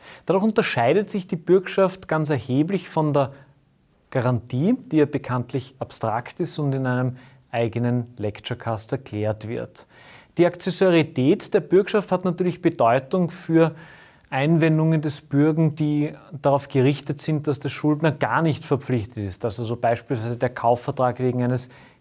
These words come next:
Dissens unwirksam ist und daher die Bürgschaft für den Käufer auch nicht schlagend wird. Aber sie hat in der Praxis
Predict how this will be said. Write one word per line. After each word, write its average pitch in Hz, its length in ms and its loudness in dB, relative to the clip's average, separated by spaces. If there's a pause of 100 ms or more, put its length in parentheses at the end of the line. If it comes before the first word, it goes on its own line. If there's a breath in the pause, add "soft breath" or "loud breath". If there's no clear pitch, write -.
Dissens 160 520 0
unwirksam 160 680 0
ist 139 200 -4
und 135 260 -6
daher 131 240 2
die 131 140 -8
Bürgschaft 131 720 -2
für 143 560 0 (460 loud breath)
den 123 160 -2
Käufer 113 600 -2 (200 loud breath)
auch 131 240 2
nicht 139 260 -2
schlagend 107 480 -2
wird. 123 320 -12 (600 loud breath)
Aber 175 160 4
sie 214 100 0
hat 226 80 0
in 202 120 2
der 165 80 2
Praxis 160 840 -2